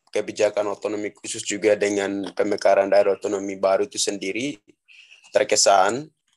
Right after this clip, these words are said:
seperti kita sudah bisa memotret beberapa aksi-aksi yang dilakukan, kemudian dalam, eh, proses perjalanan otonomi khusus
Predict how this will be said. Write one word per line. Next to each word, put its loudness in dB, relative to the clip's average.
seperti 0
kita -2
sudah 0
bisa -4
memotret -2
beberapa 2
aksi-aksi -4
yang -2
dilakukan, -4
kemudian -2
dalam, -2
eh, -2
proses -10
perjalanan 0
otonomi -6
khusus -10